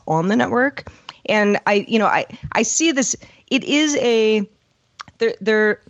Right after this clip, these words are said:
there's something going on here, and I'm not exactly sure what that's going to be. I don't think it would behoove Spotify to, to make podcasts exclusive because all it would do is bring down their numbers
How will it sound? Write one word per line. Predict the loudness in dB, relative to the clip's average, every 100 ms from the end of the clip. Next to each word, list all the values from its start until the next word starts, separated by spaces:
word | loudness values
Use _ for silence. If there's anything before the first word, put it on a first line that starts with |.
| _ _ _ _ _ _ _
there's | -2 0
something | -2 0
going | 0 0 0
on | 0 0
here, | 0 0
and | 0
I'm | 0
not | 0 -2
exactly | -2 -2 -2 -4
sure | -2 -2
what | -2 -2
that's | 0 -2
going | -2 -4
to | -2
be. | -2 0
I | 2 2
don't | 2
think | 0 -2 -4 -16 -8 -2
it | 0
would | 0 0
behoove | 0 0 2 0 0 -4
Spotify | -4 -2 0 0 0 0 0
to, | 0 0 2 2 0 -4 _ -20 -20 _ _ -4
to | 0 2 0 -2 -2
make | 0 2 0 -4 -4
podcasts | 0 0 2 0 0
exclusive | -6 -8 -2 0 2 0 0
because | -2 0 0
all | 2 0
it |
would | 0
do | 0 0
is | 0
bring | -2 -2 0
down | 2
their | 2
numbers | 2 2 0 0 -4